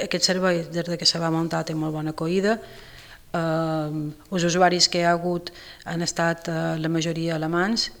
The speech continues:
i, eh, i espanyols, i algun, sí, de Països Baixos, que és el turisme que han tingut més o menys enguany, perquè ingle-, eh, el, el britànic no, no hi ha estat.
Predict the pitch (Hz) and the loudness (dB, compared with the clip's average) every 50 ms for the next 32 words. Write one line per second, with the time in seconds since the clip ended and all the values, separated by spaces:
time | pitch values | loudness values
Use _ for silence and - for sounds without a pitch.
0 | - - - 180 170 165 160 160 160 156 156 156 151 151 151 151 151 151 - - | -16 -8 -6 -4 -4 -2 -2 -2 0 0 0 -2 -2 -2 -4 -4 -6 -8 -8 -6
1 | 190 165 160 156 - - 165 151 147 143 143 147 147 - - - - - - - | -4 0 0 0 0 0 -2 -2 -2 -4 -6 -4 -4 -6 -6 -6 -16 -20 -20 -20
2 | - - 147 156 156 156 156 151 151 156 165 165 165 170 165 165 165 160 156 156 | -20 -12 -6 -4 -2 -2 -2 -2 -2 0 0 2 2 0 0 0 0 -2 -2 -2
3 | 160 - - 165 156 156 156 151 - 160 156 151 151 156 147 147 147 151 - - | -4 -4 -4 -2 -2 -2 -4 -4 -4 -4 -4 -2 -2 -4 -2 -2 -2 -2 -2 -2
4 | 165 - - - - - - - - - - - - - - - - - - 170 | -4 -8 -10 -10 -12 -20 -20 -20 -20 -20 -20 -20 -20 -20 -20 -18 -14 -6 -2 -2
5 | 160 - 185 - - 170 - 180 180 180 175 170 185 180 180 180 165 160 170 165 | -2 -2 -4 -8 -8 -4 -2 0 0 0 0 0 0 2 2 2 2 2 0 0
6 | 165 160 170 170 170 160 160 160 156 151 156 156 - 160 165 180 190 180 156 165 | 0 0 0 0 2 2 4 4 4 4 2 0 0 -2 0 0 0 0 -2 -4
7 | 160 156 165 156 156 156 156 160 156 156 160 170 165 180 180 160 160 156 156 156 | -6 -4 -4 -4 -2 -2 -4 -4 -4 -4 -4 -6 -4 -4 -4 -4 -2 -4 -4 -4
8 | 156 156 156 156 151 185 233 175 160 156 165 - - - - 254 226 233 170 - | -6 -8 -8 -10 -14 -14 -12 -12 -12 -14 -16 -20 -20 -20 -20 -20 -18 -18 -18 -18
9 | - - - - - 185 - 175 165 - 180 175 175 180 185 180 - - 170 160 | -20 -20 -20 -16 -14 -8 -6 -6 -2 0 0 0 0 0 -2 -4 -6 -6 -4 -4
10 | 151 147 147 147 147 147 143 - - - - - - - - - - - 165 165 | -4 -4 -4 -6 -6 -8 -10 -14 -18 -20 -20 -20 -20 -20 -20 -20 -16 -8 -4 -2
11 | 151 151 156 - - - 156 151 - - | -2 0 -2 -2 0 0 -2 -2 -2 -10